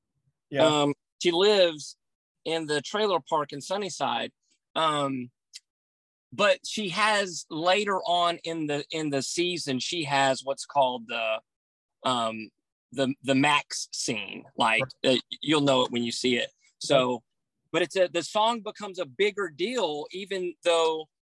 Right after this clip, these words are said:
Speaker 2: she's just bebopping to it in her headphones in the first episode, sort of nonchalant walking through, you know, Patrick Henry halls. And so it really kind of blew up Kate Bush then, but then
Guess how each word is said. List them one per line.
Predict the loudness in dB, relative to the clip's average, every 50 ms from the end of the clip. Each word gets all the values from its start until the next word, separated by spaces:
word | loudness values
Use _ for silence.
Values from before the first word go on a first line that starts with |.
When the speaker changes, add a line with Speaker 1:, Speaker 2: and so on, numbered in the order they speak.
| _ _ -14
Speaker 2:
she's | -8 -4 -4 -2 -2
just | 0 -2 -2 -2 -2
bebopping | -4 -2 0 2 2 2 2 2 0 -4 -4
to | -2 -2 0
it | 0 0
in | 0 -2
her | -2 -2
headphones | -2 -2 -2 -2 -2 -4 -4 -2 -4 -6 -6 -6
in | -4 -4
the | -6 -6
first | -2 2 4 4 4 2 0 -4 -8 -10 -10 -2 0
episode, | 0 2 2 0 -2 0 0 2 4 4 4 4 2 0 -2 -4 _ _ _ _ _ _ _ _ _ _ -4
sort | -2 2 4 4
of | 4 4 2 -2 -6 -12 _ _ _ _
nonchalant | 0 2 2 4 2 0 -2 -6 -6 -4 -2 -2 -2 -2 -2 -2
walking | -2 -2 -2 -2 -6 -12 -12
through, | -10 -8 -8 -6 -8 -8 -10 -6 -2
you | 0 2
know, | 2 2 2 2 0 -2
Patrick | -2 0 0 0 -2 -4 -8 -6
Henry | -4 -4 -4 -2 0
halls. | 2 4 6 6 6 6 6 4 2 -2 -8 -16 _ _ _ _ _ _ _ _ _ _ -4
And | -2 -2 -2 -2
so | 0 4 4 4 4
it | 4 0 0
really | 0 0 0 0 -2 -2
kind | -2 -2 -2
of | -2 -4 -2
blew | 0 2 2 2 4 4
up | 4 4 4 0 _ -6
Kate | -6 -6 -6 -6
Bush | -8 -6 -6 -6 -8 -12 -10 -6
then, | -2 2 2 4 4 4 2 0 -2 -6 -10 _ _ _ _ -6
but | -6 -4 -2
then | 0 2 2 2 0 -2